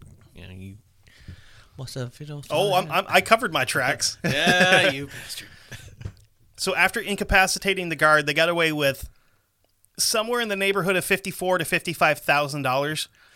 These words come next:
Speaker 2: and they took off in a nineteen seventy-seven gold Monte Carlo.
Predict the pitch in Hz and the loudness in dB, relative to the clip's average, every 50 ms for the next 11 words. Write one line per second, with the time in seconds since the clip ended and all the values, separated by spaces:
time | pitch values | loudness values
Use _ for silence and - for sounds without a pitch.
0 | - - - - - - - - _ _ _ _ _ _ _ _ _ _ _ _ | -20 -20 -20 -20 -20 -20 -20 -20 _ _ _ _ _ _ _ _ _ _ _ _
1 | _ - - _ _ _ - _ 160 156 147 147 - - 196 185 180 165 156 160 | _ -20 -20 _ _ _ -14 _ -6 -4 -4 -4 -2 -2 -2 0 2 0 2 0
2 | 160 - - - 165 151 147 151 151 151 165 180 - - 202 190 160 - - 180 | -2 -4 -6 -8 -6 -4 -4 -2 -2 -2 -2 -2 -4 -6 -8 -4 -4 0 2 2
3 | 170 160 165 165 - - - 156 139 143 143 143 143 - _ _ 165 147 131 120 | 0 0 -2 -6 -4 -2 0 0 -2 -2 -6 -8 -10 -14 _ _ -16 -16 -12 -4
4 | - 156 160 175 165 151 151 147 160 139 131 135 123 123 120 117 - - - 143 | -2 0 0 2 0 0 -2 -4 -6 -8 -8 -10 -10 -10 -10 -12 -8 -6 -4 -4
5 | 139 131 104 78 57 - - | -4 -4 -6 -8 -12 -14 -18